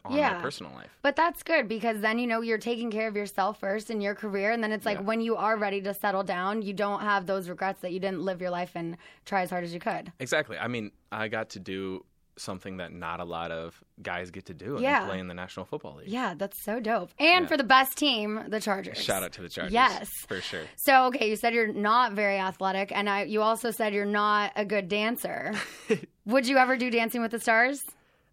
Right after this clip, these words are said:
Speaker 1: Um, I mean, it just depends where I'm at in my life.
Speaker 2: Yeah.
Speaker 1: I mean, uh, what, uh, I don't wanna speak in definitives.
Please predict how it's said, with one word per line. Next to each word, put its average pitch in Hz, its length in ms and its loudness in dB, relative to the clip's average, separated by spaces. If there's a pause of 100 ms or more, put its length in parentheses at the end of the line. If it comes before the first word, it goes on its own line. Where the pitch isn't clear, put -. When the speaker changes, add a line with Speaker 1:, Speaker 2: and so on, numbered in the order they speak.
(120)
Speaker 1:
Um, 185 440 6
I 190 80 -2
mean, 208 160 0
it 151 60 0
just 131 160 -6
depends 113 280 -4
where 104 80 0
I'm 98 80 -4
at 90 120 -2
in 78 60 -10
my 78 120 -8
life. 76 260 -6
Speaker 2:
Yeah. 202 260 0
Speaker 1:
I 135 100 -6
mean, 104 280 -2 (560)
uh, 98 160 -2 (220)
what, 107 260 2
uh, 104 80 2 (160)
I 104 100 -4
don't 113 140 -2
wanna 104 140 -2
speak - 260 -8
in 101 80 -6
definitives. 107 580 -6